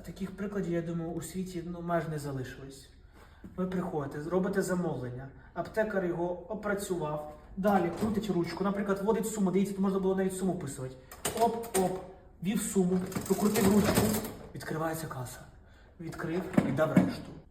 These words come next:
Клієнт не хоче решту брати, не проблема. Ти можеш написати відміна замовлення.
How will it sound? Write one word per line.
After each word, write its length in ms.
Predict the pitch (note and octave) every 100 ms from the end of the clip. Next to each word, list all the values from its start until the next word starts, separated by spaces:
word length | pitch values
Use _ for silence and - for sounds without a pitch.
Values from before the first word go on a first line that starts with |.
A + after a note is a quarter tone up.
| -
Клієнт 340 | E3+ G3 G#3 G3+
не 60 |
хоче 300 | F#3+ G3 G3+
решту 280 | G#3 G#3+ F3+
брати, 340 | D3+ D3 C#3+ D#3+
не 80 | F#3+
проблема. 500 | - G#3+ A3+ G#3+ F#3+ - - F#3+ - - - -
Ти 120 | -
можеш 220 | A3+ A3+ A3+
написати 440 | G#3 G3 G#3+ G#3
відміна 320 | F3 F#3 F3+
замовлення. 600 | D#3 D3 C#3 C3+ C#3 C#3+